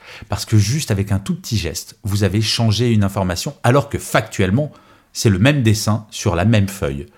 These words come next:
C'est juste le point de vue qui a changé. Parce que ce n'est pas un six, ce n'est pas un neuf, c'est un six, c'est un neuf, c'est un six à l'envers, c'est un neuf à l'envers, c'est un escargot mal dessiné.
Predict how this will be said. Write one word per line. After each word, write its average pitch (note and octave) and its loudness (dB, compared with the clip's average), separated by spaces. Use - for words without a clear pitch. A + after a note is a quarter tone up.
C'est - -6
juste G2+ -2
le G#2+ -2
point G#2+ 2
de F2+ -2
vue D2+ -12
qui - -12
a C#2+ -8
changé. C#2+ -12
Parce F2 -8
que - -14
ce - -4
n'est E2 0
pas G2 2
un A2+ 4
six, - -4
ce - -14
n'est D2+ -8
pas E2 -4
un G2 4
neuf, C#3+ -2
c'est - -8
un F#2+ -2
six, - -6
c'est A2 -4
un G2+ 2
neuf, E2+ -6
c'est - -8
un D#2+ -4
six - -2
à A#2+ 2
l'envers, F#2 -2
c'est - -8
un F2 -2
neuf C3 2
à A2 2
l'envers, F#2+ -4
c'est - -12
un E2 -2
escargot G#2+ 0
mal A2+ 0
dessiné. E2+ -4